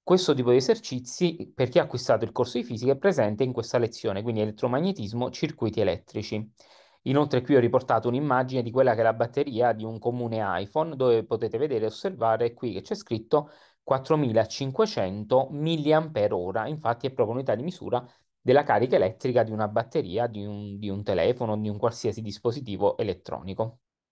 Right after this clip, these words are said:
Quesito due. Un defibrillatore interrompe momentaneamente il battito cardiaco, scaricando sul cuore, attraverso due elettrodi, l'energia accumulata in un condensatore. Se il condensatore ha una capacità di cinquanta microfarad ed è caricato con una tensione di quattro kilovolt,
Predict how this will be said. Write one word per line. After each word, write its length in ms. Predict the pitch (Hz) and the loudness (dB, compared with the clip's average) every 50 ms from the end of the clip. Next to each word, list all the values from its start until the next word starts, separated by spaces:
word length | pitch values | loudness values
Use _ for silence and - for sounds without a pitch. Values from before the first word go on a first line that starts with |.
| _ _ _ _ _ _ _ _ _ _ _ _ _ | _ _ _ _ _ _ _ _ _ _ _ _ _
Quesito 400 | - 220 220 220 196 156 - 156 | 6 6 6 6 4 4 6 6
due. 500 | 139 123 123 123 123 127 127 131 131 127 - | 6 6 4 4 6 6 8 6 6 4 2
Un 100 | 180 196 | 2 2
defibrillatore 840 | 208 208 185 - 175 131 127 135 143 135 127 120 120 117 110 110 117 | 4 2 2 2 0 -2 0 2 4 4 4 4 4 2 2 2 2
interrompe 520 | 127 139 127 175 143 131 117 107 131 131 | 0 2 2 2 2 0 -2 -2 -2 -2
momentaneamente 840 | 131 135 139 135 135 131 156 156 165 190 208 180 117 117 120 127 | -2 -2 -4 -6 -6 -4 -2 -2 0 0 -2 -2 -2 -2 0 0
il 120 | 170 180 151 | -2 0 2
battito 360 | 123 120 113 - - 123 117 | 2 2 2 2 0 -2 0
cardiaco, 580 | 113 117 104 107 107 98 90 117 123 - 120 113 | 0 -2 -6 -8 -8 -6 -4 -4 -2 0 -2 -2
scaricando 640 | - - - 170 180 180 - 117 104 107 110 117 | 0 0 0 0 2 2 2 2 2 0 -2 -4
sul 220 | 107 - 135 123 | -4 -6 -8 -10
cuore, 340 | 131 - - 98 92 95 98 | -10 -8 -4 -2 -2 0 0
attraverso 540 | 101 95 - - 117 123 165 170 - - 127 | 0 -2 0 0 2 2 2 2 0 -4 -2
due 140 | 117 120 120 | 2 2 4
elettrodi, 520 | 104 87 87 - - - 117 120 135 151 | 4 2 -2 -4 -6 -6 -6 -4 -2 -2
l'energia 380 | 156 175 202 220 196 135 120 110 | 0 0 0 0 0 0 0 -2
accumulata 500 | - - - 214 247 175 101 104 208 131 | -2 -2 -2 -2 2 2 2 2 2 2
in 100 | 123 127 | 0 0
un 140 | 127 117 113 | 0 -2 -2
condensatore. 880 | - 120 117 117 107 104 - - 101 - 101 82 87 92 95 - - _ _ _ _ _ _ _ _ _ _ _ _ | -4 -4 -4 -4 -6 -6 -6 -8 -8 -6 -6 -4 -4 -4 -4 -6 -8 _ _ _ _ _ _ _ _ _ _ _ _
Se 180 | - - - | -2 2 2
il 60 | 180 180 | 2 4
condensatore 680 | 185 190 175 156 147 135 - 151 131 143 123 113 113 | 4 2 4 4 2 2 2 0 2 4 4 6 4
ha 40 | 117 | 4
una 160 | 117 117 117 | 4 2 0
capacità 440 | 113 - 120 123 110 - - 165 160 | 2 0 0 0 -2 0 2 2 2
di 100 | 156 135 | 2 2
cinquanta 640 | 120 - 127 120 113 - 151 147 143 131 120 127 113 | -4 -10 -8 -6 0 2 2 4 2 2 0 -2 -2
microfarad 800 | 117 120 117 117 120 117 - - 107 95 92 98 92 95 104 107 | -2 -4 -6 -4 -4 -4 -4 -2 -4 -2 -2 -2 -4 -4 -2 0
ed 140 | 117 113 123 | 0 0 0
è 80 | - | 0
caricato 480 | - - 135 127 123 147 147 156 156 135 | 0 0 0 2 4 4 4 4 4 0
con 80 | 123 | -2
una 160 | 123 117 117 101 | -2 -2 -4 -4
tensione 340 | 117 117 113 - 165 156 | -6 -8 -6 -4 -2 -2
di 180 | 139 117 113 - | -2 -4 -6 0
quattro 540 | - 160 156 165 160 - - 156 160 - - | 4 4 4 4 2 -2 -2 0 0 0 -2
kilovolt, 720 | - - 135 120 110 110 104 101 120 127 143 151 147 - | -6 -8 -6 -2 0 0 2 4 4 4 2 2 -2 -8